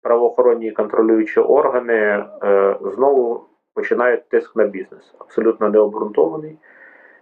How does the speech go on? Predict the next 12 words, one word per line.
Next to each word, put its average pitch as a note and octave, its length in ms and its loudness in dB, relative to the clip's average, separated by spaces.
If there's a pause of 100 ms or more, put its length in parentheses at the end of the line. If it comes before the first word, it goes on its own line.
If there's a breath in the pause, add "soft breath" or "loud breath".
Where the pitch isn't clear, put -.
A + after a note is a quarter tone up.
(160 soft breath)
який A#2+ 440 -2
не C3 80 2
має B2+ 260 0
нічого A#2 360 0
спільного A2+ 840 0 (220)
з G#2+ 340 4
підтримкою C3+ 520 -4
підприємництва, B2+ 840 -2
а - 20 2
навпаки, A2 560 -2 (840)
стимулює B2+ 720 2 (400)
бізнес - 480 -2